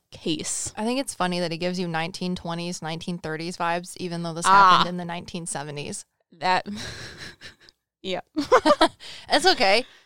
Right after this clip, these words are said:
Speaker 2: So usually when we do these things, like, like Em already said, I did the research for this video so that she could talk to the weird things, because I usually have to talk to the weird things and I don't want to. And I've only heard of the Amityville house once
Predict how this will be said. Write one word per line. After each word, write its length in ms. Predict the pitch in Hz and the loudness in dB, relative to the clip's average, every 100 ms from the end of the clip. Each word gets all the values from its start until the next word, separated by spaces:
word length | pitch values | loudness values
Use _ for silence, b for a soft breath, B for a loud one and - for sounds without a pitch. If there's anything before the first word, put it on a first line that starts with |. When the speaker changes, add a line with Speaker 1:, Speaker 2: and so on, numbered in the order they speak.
| b b | b b
Speaker 2:
So 360 | - 269 247 - | 6 6 6 4
usually 600 | 180 370 302 254 233 226 - | 4 4 4 4 6 2 -2
when 220 | 208 233 | -2 0
we 120 | 233 | 2
do 120 | 226 | 0
these 200 | 214 214 | -2 -2
things, 360 | - 208 202 - - - - - - | 0 0 0 -4 -10 -16 -16 -14 -4
like, 220 | 202 196 - _ _ _ _ | -2 -2 -8 _ _ _ _
like 160 | 196 190 | -6 -2
Em 200 | 175 196 | 0 0
already 260 | 160 156 165 | 0 -2 -4
said, 280 | 170 160 165 - | -2 -2 -4 0
I 200 | 180 190 | 2 2
did 140 | 180 | 0
the 100 | 170 | -4
research 380 | 165 170 170 165 | -4 -4 -6 -6
for 120 | - | -8
this 220 | 165 180 - | -4 -4 -4
video 280 | 170 165 | -6 -6
so 120 | 170 170 | -4 -4
that 140 | - | -4
she 260 | - 196 202 | -6 -6 -6
could 140 | 165 | -6
talk 240 | 170 165 | -4 -4
to 80 | - | -4
the 100 | 175 | -8
weird 220 | 165 160 | -6 -8
things, 260 | - 170 180 | -8 -12 -12
because 300 | 175 175 165 - | -14 -12 -12 0
I 240 | 285 311 294 | 4 6 4
usually 420 | 285 285 277 269 | 2 -2 0 2
have 80 | 269 | 0
to 80 | 277 | 2
talk 260 | 269 262 | 4 4
to 60 | 269 | 0
the 60 | 247 | -4
weird 260 | 269 262 | -4 -2
things 200 | 240 233 | -4 -4
and 100 | 220 | 0
I 40 | 240 | 0
don't 180 | 233 | 0
want 300 | - 254 233 - | 2 2 2 0
to. 240 | 208 180 - | -2 -2 -2
And 400 | 240 233 220 226 b b | 2 2 2 -2 b b
I've 160 | 196 - | -2 0
only 300 | 226 254 277 | -2 0 0
heard 200 | 269 233 | 2 2
of 100 | 226 | 0
the 120 | 208 - | -2 -2
Amityville 560 | 190 208 202 190 185 | -2 -2 -2 -2 -2
house 360 | - 185 180 - b b b | 2 2 2 -4 b b b
once 560 | 190 190 214 220 - | -2 0 2 0 -6